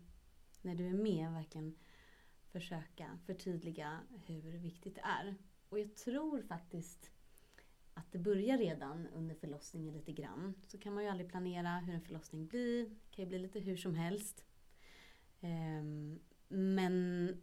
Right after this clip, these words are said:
att det här, eh, stödet till, eh, den som föder fortsätter på ett likvärdigt sätt sen. När man ska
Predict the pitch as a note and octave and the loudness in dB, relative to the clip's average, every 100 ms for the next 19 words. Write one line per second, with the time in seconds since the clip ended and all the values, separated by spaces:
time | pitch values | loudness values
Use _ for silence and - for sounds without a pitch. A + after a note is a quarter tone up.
0 | - - - - - - - - - E3+ | -12 -20 -20 -20 -20 -20 -20 -10 -10 -6
1 | D#3+ D#3+ D#3 D3+ F3 F3 - - - - | -4 -2 -2 -4 -6 -10 -16 -16 -18 -12
2 | G3+ - F#3+ E3+ E3 E3 - - F3 E3 | -10 0 2 2 0 -6 -8 -8 -4 -2
3 | F3 F3 - - - - - F3 F3 F3 | -4 -8 -20 -20 -14 -12 -8 -8 -4 -2
4 | E3 - D#3+ D#3 F#3+ F3+ E3 D3+ F3 F3 | -2 -2 -4 2 4 4 2 -4 -6 -8
5 | - - - - A#3 F#3 - G#3 - - | -16 -16 -14 -4 -2 -2 -2 -4 -4 -8
6 | - F#3+ G3 - E3 G3 G3 - F3+ F3+ | -6 -6 -8 -6 -4 -2 -2 -2 -2 -2
7 | - F3 - - - E3 - - - - | -2 -4 -4 -12 -12 -12 -14 -18 -18 -18
8 | - - E3 D#3 D3 - | -8 -2 0 0 -4 -8